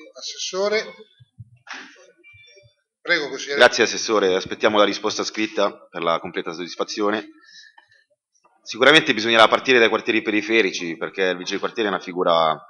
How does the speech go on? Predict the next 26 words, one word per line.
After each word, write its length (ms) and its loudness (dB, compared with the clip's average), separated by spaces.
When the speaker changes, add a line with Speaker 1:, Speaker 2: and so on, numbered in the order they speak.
Speaker 2:
importante, 880 0
che 360 -8
anche 180 -12
il 60 -12
Cinque 240 -12
Stelle 440 -4
aveva 240 -8
in 80 -12
programma 640 -2
l'anno 140 -8
scorso. 640 -4
Per 100 -8
un 60 -4
servizio 480 0
a 80 4
tempo 240 -6
pieno, 160 -8
grazie, 320 -6
Assessore. 360 -16
Per 100 -12
un 60 -10
servizio 320 -2
a 40 -16
tempo 280 -4
pieno 280 6
sicuramente, 1000 -2